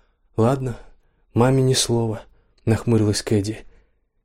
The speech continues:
"Ей не нравится, что ты снова работаешь на департамент шерифа. Тебя там подстрелили вообще-то". "Знаю,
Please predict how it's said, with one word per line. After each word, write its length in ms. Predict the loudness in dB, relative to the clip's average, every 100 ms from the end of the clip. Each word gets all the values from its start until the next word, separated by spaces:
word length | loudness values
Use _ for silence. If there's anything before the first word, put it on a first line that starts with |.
| _ -2
"Ей 200 | 2 4
не 140 | 4
нравится, 520 | 4 4 2 0 -4
что 200 | -4 -2
ты 160 | 0 -2
снова 340 | 0 2 2
работаешь 540 | 2 2 0 2 0 0
на 80 | 0
департамент 600 | 0 0 2 2 0 0
шерифа. 600 | 0 2 0 -4 -12 -16 -20 -20 -20 _ _ _ _
Тебя 280 | -2 2 4
там 340 | 4 0 -2 -6 -6
подстрелили 640 | -6 0 4 4 4 0
вообще-то". 520 | -2 -4 -8 -10 -12 -14 -18 _ _ _ _ _ _ _ -6
"Знаю, 560 | -4 -2 -2 -2 -4